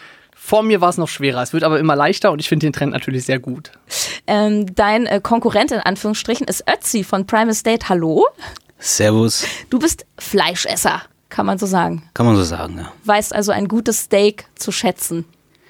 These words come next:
Speaker 3: Ja, ich genieße, also wenn ich eins esse, dann genieße ich es. Genau.
Speaker 2: Jasper, erstmal zu dir. Ähm,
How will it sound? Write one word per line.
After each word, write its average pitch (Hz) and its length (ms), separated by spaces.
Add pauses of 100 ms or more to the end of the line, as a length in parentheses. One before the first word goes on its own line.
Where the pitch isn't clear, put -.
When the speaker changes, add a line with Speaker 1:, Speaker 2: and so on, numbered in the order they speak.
(100)
Speaker 3:
Ja, 156 380 (400)
ich 113 120
genieße, 120 440
also 101 180
wenn 123 120
ich 113 120
eins 110 220
esse, 131 200
dann 107 160
genieße 120 280
ich 131 60
es. - 280 (340)
Genau. 90 300 (880)
Speaker 2:
Jasper, 277 440
erstmal 254 220
zu 233 160
dir. 262 240
Ähm, 226 260